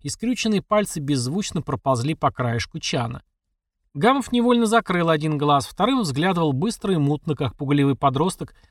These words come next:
на просмотре жутковатого японского ужастика, слабо адаптированного под европейскую ментальность.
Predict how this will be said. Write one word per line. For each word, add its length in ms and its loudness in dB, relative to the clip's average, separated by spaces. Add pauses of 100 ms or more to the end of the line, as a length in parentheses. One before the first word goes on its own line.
на 140 -2
просмотре 520 0
жутковатого 600 0
японского 580 -2
ужастика, 580 -4 (280)
слабо 380 2
адаптированного 600 0
под 140 -2
европейскую 680 0
ментальность. 680 -6